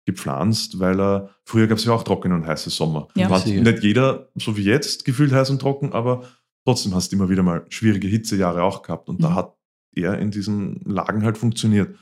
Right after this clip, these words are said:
Speaker 1: Ist halt vielleicht ein Wissen, das verloren gegangen ist, weil er dann wirtschaftlich natürlich schwieriger ist, weniger Ertrag, instabiler Ertrag,
Speaker 2: Ja.
Speaker 1: hohe Botrytis-Anfälligkeit dann in kühlen Jahren. Also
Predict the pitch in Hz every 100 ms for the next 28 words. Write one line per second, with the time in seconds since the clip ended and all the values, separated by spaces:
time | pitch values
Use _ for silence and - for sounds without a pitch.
0 | _ _ - 90 90 92 90 95 95 -
1 | 101 90 101 87 90 104 107 104 104 110
2 | - 98 98 98 98 98 98 _ _ _
3 | - 92 92 104 107 - 101 101 101 98
4 | 104 98 92 85 82 87 85 87 85 90
5 | 87 95 95 _ 120 120 113 101 101 101
6 | 92 - 90 92 - 185 180 - 95 98
7 | 98 101 104 90 92 98 95 - 95 98
8 | 95 92 - 120 123 104 98 104 - _
9 | _ _ - 82 - 95 90 -